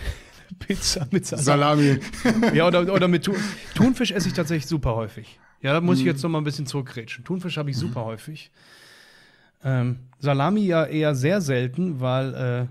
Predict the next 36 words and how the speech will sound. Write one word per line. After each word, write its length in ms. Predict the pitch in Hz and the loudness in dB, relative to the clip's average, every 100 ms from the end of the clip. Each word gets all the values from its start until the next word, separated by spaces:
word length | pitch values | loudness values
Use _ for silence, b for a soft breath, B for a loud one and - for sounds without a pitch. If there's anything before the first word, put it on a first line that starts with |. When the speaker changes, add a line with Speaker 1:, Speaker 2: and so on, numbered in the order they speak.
| - | -8
Speaker 1:
Schweinchen 560 | - - 131 170 180 202 | -14 -6 -4 -2 -2 -2
und 100 | 156 | -2
ich 120 | 143 | 0
will 100 | 143 | 0
ja 60 | 147 | 0
irgendwo 400 | 170 196 156 151 | 0 0 -2 -2
anfangen. 580 | 139 180 - 214 254 - - _ | -2 -2 -2 -4 -4 -8 -18 _
Und 80 | 139 | -2
da 60 | |
habe 80 | 147 | 0
ich 80 | - | 0
mir 100 | 156 | 0
gedacht, 200 | 147 151 | 0 0
als 100 | 135 | -4
erstes 440 | 123 175 196 190 147 | -2 -2 0 -2 0
möchte 240 | 160 - | 0 0
ich 60 | - | -4
Schweine 320 | 156 156 147 | -2 -2 0
aus 160 | 131 | -2
meinem 360 | 143 135 135 135 | -4 -4 -6 -6
Portfolio 500 | 123 147 - 156 143 | -8 -8 -6 -4 -4
streichen, 560 | 127 - 147 151 - 151 | -4 -4 -4 -4 -4 -4
weil 100 | 135 | -4
die 80 | 127 | -2
Schweine 340 | - 147 160 | -2 0 0
sehen 200 | 139 147 | 0 0
halt 140 | 139 | 0
aus, 280 | 139 143 - 135 B B | -2 -4 -4 -12 B B
wie 100 | - | -4
mein 160 | 143 135 | 0 4
Hund 180 | 165 156 | 2 0
aussah, 400 | 123 - 117 110 | -4 -6 -8 -6
ne? 260 | 120 123 | -4 -6
Das 300 | 120 123 - - | -8 -14 -16 -10
gleiche 240 | 131 131 | -6 -4
Figürchen. 640 | 127 147 131 170 - 175 | -4 -4 -2 -2 -2 -4